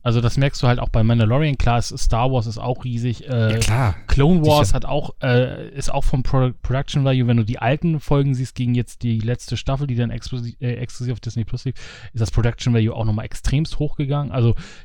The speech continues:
Speaker 1: klar, die, die, die Animationssachen,
Speaker 2: Mhm.
Speaker 1: ich mein, ich glaub, drei oder vier Jahre liegen ja zwischen den Staffeln, sechs und sieben, glaub ich.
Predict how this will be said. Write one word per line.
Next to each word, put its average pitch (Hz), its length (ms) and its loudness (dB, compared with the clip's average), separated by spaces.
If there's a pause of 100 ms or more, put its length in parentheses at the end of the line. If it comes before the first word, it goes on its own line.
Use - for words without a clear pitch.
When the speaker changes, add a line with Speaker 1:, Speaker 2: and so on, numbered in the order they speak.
Speaker 1:
klar, 127 240 6
die, 110 160 0
die, 104 240 -4
die 113 160 -6
Animationssachen, 113 920 2
Speaker 2:
Mhm. 117 60 -2
Speaker 1:
ich 123 120 -6
mein, 117 260 -2
ich - 160 -14
glaub, 120 220 -6
drei 113 200 -2
oder 113 140 -2
vier 113 160 -2
Jahre 123 200 0
liegen 127 140 0
ja 127 120 0
zwischen 123 240 -4
den 120 320 -2
Staffeln, 120 720 -4
sechs 120 320 -6
und 117 80 0
sieben, 123 180 -2
glaub 123 240 -2
ich. 127 120 -2